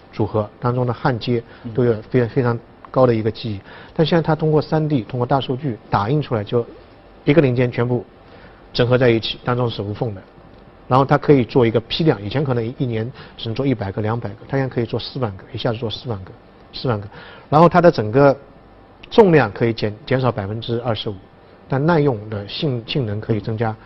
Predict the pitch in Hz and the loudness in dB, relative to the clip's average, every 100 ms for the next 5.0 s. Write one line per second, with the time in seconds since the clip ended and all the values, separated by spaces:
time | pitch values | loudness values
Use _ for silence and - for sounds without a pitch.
0 | - - 104 127 127 92 - - - - | -18 -6 -2 2 0 0 -12 -14 -20 -20
1 | - 120 - 196 196 160 139 139 - - | -10 0 4 6 6 4 0 -2 -6 -10
2 | - 156 127 135 143 113 107 120 113 - | -2 0 0 -2 -2 -4 -2 -2 -2 -2
3 | 156 127 151 143 113 - - - - 139 | -2 -2 -2 0 -2 -4 -20 -12 -2 0
4 | 117 117 113 101 127 - 101 123 160 120 | 2 0 -2 -4 -6 -6 -6 0 0 0